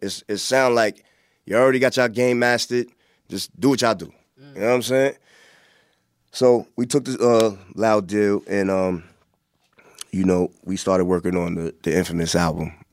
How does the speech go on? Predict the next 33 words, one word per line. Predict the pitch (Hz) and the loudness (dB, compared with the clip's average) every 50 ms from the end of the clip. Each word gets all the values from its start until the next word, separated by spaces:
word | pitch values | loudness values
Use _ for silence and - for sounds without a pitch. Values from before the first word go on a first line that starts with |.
| _ - | _ -4
You | 85 | 0
know | 87 87 | 2 2
what | 87 | 2
I'm | 87 85 | 2 0
saying? | - - 90 87 87 87 85 | -2 -2 -2 -2 -2 -2 -4
And, | 80 78 76 73 | -6 -8 -10 -10
uh, | 76 76 78 78 73 78 - _ _ _ _ _ _ _ _ _ - | -10 -10 -10 -12 -14 -16 -18 _ _ _ _ _ _ _ _ _ -4
you | 101 | -4
know, | 104 92 | -2 0
shout | - - 110 107 | 2 2 2 2
out | 101 - | 2 2
to | 98 | 2
Matty | 101 101 101 101 98 95 | 2 4 2 2 0 -2
C. | - - - 107 110 104 104 104 95 - _ _ _ _ _ _ _ _ _ _ _ _ _ - | -6 -6 -4 -4 -4 -2 -4 -6 -8 -10 _ _ _ _ _ _ _ _ _ _ _ _ _ -8
You | - 101 | -4 -2
know, | 98 95 95 | 0 0 0
shout | 90 - - 107 107 104 | 0 -2 0 2 4 4
out | 101 95 - | 4 2 0
to | - 98 90 | -4 -6 -6
Bones | 80 87 - 98 104 104 104 95 92 | -6 -4 0 2 4 4 4 2 0
Malone, | 95 92 92 95 101 104 107 104 104 101 101 101 98 101 | -2 -2 0 2 4 4 4 4 4 2 2 2 2 0
you | 104 | 0
know, | 101 92 | 0 -2
Cookie | - - 104 98 98 95 | -2 -4 -4 -4 -4 -2
Gonzalez, | 95 98 95 92 95 95 95 92 95 95 92 92 90 87 90 | -2 -2 -2 0 0 -2 0 0 0 0 0 -2 -2 -4 -4
and, | 87 85 85 85 - - - - - - - | -6 -4 -4 -6 -8 -10 -20 -20 -18 -10 -6
you | 90 | -4
know, | 92 90 87 87 92 - - _ _ _ _ _ - | -2 -2 -2 -2 -4 -6 -10 _ _ _ _ _ -8
Chris | - - 101 90 | -2 -2 -2 -2
Blackwell, | - 85 90 98 92 90 - - 90 92 92 90 90 | 0 0 0 0 0 0 -2 -2 0 0 0 0 0
and | 90 90 90 | -2 -4 -4
everybody | - - 101 95 98 95 90 95 95 92 87 | -4 -2 0 0 0 0 0 0 0 0 0
that | 85 87 82 82 | -2 -4 -4 -6